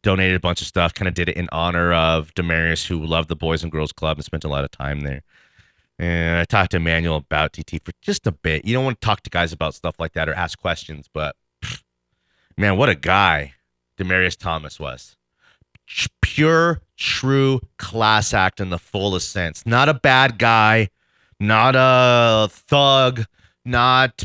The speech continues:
bad intentions. Just a good man, a good dude who came from not much, came from his mom and grandma locked up in jail for most of his life.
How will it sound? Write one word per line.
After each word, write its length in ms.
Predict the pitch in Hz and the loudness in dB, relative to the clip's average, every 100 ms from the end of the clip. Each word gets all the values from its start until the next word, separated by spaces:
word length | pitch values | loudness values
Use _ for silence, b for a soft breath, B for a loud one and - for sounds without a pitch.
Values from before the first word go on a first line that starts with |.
| - | 2
bad 220 | 135 135 | 4 4
intentions. 1080 | 123 - 135 139 - 139 139 135 135 - - _ _ _ _ _ _ _ _ _ _ _ | 0 0 2 2 2 2 4 2 0 -2 -8 _ _ _ _ _ _ _ _ _ _ _
Just 220 | 147 - | -2 -2
a 20 | |
good 280 | 127 120 139 | -2 0 0
man, 500 | 110 101 160 123 76 _ _ _ | 0 0 0 -4 -8 _ _ _
a 60 | 90 | -8
good 240 | 101 131 | -4 -4
dude 240 | 101 131 104 | -2 -2 -4
who 80 | |
came 300 | 98 110 113 | -4 -2 -2
from 380 | 117 - 123 117 | -2 0 0 2
not 240 | 113 117 95 | 0 0 0
much, 400 | 104 160 - b b b | 0 0 -2 b b b
came 200 | 135 143 | -2 0
from 160 | 156 135 | 0 -2
his 160 | 95 | -2
mom 360 | 92 92 120 135 | -4 0 0 0
and 120 | 101 | -2
grandma 360 | 90 92 135 117 | 0 0 2 0
locked 380 | 85 107 - | 0 -2 0
up 180 | 127 - | -2 0
in 120 | 90 | -4
jail 360 | 78 82 95 156 | -4 0 2 0
for 200 | - 156 | 0 -2
most 320 | 151 147 151 | 0 0 0
of 80 | 160 | -2
his 160 | 156 139 | -2 0
life. 380 | 147 165 170 | 0 2 -2